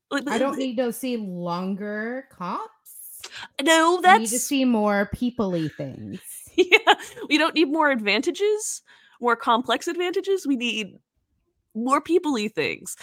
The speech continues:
Speaker 1: I think
Speaker 2: Yeah.
Speaker 1: they're getting there, though, because they are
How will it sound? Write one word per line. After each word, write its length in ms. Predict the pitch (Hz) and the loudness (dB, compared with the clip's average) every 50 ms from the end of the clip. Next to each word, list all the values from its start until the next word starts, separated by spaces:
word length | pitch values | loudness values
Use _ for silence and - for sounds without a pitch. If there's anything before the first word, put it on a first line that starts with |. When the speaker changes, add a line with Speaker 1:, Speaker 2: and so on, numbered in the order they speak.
| - - - - _ _ - | -18 -18 -20 -20 _ _ -12
Speaker 1:
I 20 | 277 | -8
think 280 | - - 381 294 262 | -4 -2 -2 -2 -2
Speaker 2:
Yeah. 40 | - | -2
Speaker 1:
they're 220 | - 370 349 320 262 | -4 -2 -2 -2 -2
getting 460 | - - 262 262 247 233 220 208 190 | 0 4 4 4 6 4 4 2 2
there, 240 | 170 160 151 151 151 | 0 -2 -2 -4 -4
though, 240 | - 139 123 104 135 | -4 -4 -4 -4 -6
because 560 | 135 220 220 - - 262 254 262 247 - - - 214 - | -6 -8 -8 -4 -2 0 0 0 -2 -4 -10 -14 -4 0
they 400 | 269 269 277 302 330 349 349 320 - _ _ _ _ _ | 0 2 2 0 -2 -4 -4 -8 -10 _ _ _ _ _
are 180 | - 294 302 277 | 0 0 0 0